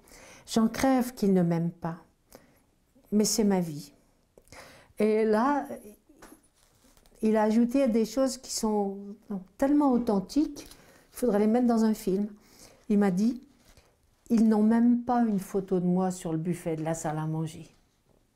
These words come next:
C'est parlant, hein ? Ça veut dire beaucoup de choses. Le père, il est violent, brusque.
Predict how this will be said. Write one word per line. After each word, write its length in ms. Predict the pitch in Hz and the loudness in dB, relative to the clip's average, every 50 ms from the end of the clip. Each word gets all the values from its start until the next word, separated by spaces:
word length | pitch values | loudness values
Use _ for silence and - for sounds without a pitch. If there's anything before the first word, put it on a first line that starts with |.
| _ _ - - _ | _ _ -20 -20 _
C'est 160 | - - 220 196 | -10 -6 -4 -4
parlant, 460 | 220 202 - 262 311 349 302 220 196 | -4 -2 -2 -2 -2 -2 -2 -2 -2
hein ? 100 | 214 - - - - - _ _ _ _ _ - | -4 -6 -10 -16 -20 -20 _ _ _ _ _ -12
Ça 140 | - - 190 | -8 -4 -2
veut 100 | 196 190 | 0 2
dire 160 | 214 214 196 | 2 2 2
beaucoup 300 | 190 226 202 - - 226 | 2 0 0 0 -2 -2
de 60 | 233 | -2
choses. 560 | - - 220 220 247 285 320 - - - - _ _ _ _ _ _ _ - - _ _ _ _ _ _ _ _ _ _ _ _ | -4 -2 -2 0 0 0 -2 -6 -10 -16 -18 _ _ _ _ _ _ _ -20 -20 _ _ _ _ _ _ _ _ _ _ _ _
Le 140 | - 220 | -2 -2
père, 560 | 185 214 - 240 240 254 262 262 262 - - - - _ _ _ - | 0 0 0 0 2 2 0 0 -2 -4 -10 -16 -20 _ _ _ -6
il 160 | 226 214 196 | -2 0 2
est 60 | 214 196 | 2 2
violent, 640 | 175 170 175 208 208 202 202 190 180 175 170 160 - _ _ _ _ _ _ _ _ _ _ | 2 2 2 2 2 2 2 2 2 0 -2 -4 -8 _ _ _ _ _ _ _ _ _ _
brusque. 680 | 180 190 190 208 - 233 220 - - - - - - - | -10 -8 -4 -2 0 0 0 0 -4 -10 -14 -14 -18 -20